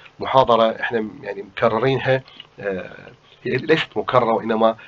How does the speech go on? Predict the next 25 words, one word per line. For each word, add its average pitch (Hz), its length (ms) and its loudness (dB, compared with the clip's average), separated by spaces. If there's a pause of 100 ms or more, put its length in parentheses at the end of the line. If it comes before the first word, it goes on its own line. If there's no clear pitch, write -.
(140)
مستمرة، 113 720 0
محاضرة 110 500 2
مرتبطة 110 480 0
ببعضها، 104 540 2 (340)
و-، 110 280 -8
فكانت، 127 720 -2
آه، 104 240 -2 (440)
تكون 135 280 0
لطيفة 123 400 0
إنه 107 200 -4
تفهمها 123 580 -4 (260)
step 120 400 0
باي 104 160 4
step. 95 260 -12
بالجزء 143 600 -6
الثاني 120 420 0
من 117 80 -10
المحاضرة 117 580 -2 (280)
راح 110 260 2
نشرح 127 580 0 (120)
طلاب، 113 400 0 (440)
آه، 120 160 0
ناخذ 117 500 -6
examples، 127 600 -2 (340)
ناخذ 120 360 0